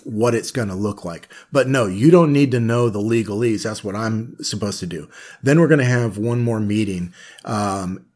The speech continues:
and depending on if we do this face-to-face or if you have, uh, have to have it all signed with one of my mo-, mobile notaries,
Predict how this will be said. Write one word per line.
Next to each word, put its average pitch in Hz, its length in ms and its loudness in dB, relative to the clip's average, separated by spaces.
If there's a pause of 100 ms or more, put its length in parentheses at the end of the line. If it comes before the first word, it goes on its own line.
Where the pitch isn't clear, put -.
(120)
and 107 520 -6
depending 123 400 2
on 107 180 -2
if 104 160 -4
we 101 120 0
do 110 140 2
this 101 180 -2
face-to-face 101 640 -2
or 98 100 -4
if 92 120 -8
you 95 100 -2
have, 95 320 -6 (180)
uh, 95 200 -6 (280)
have 104 200 -6
to 98 100 -6
have 95 140 -6
it 92 60 -8
all 92 100 -8
signed 95 400 -6
with 92 340 -10
one 107 260 -8
of 95 60 -6
my 95 160 -6
mo-, 101 300 -4
mobile 107 360 -2
notaries, 98 540 -4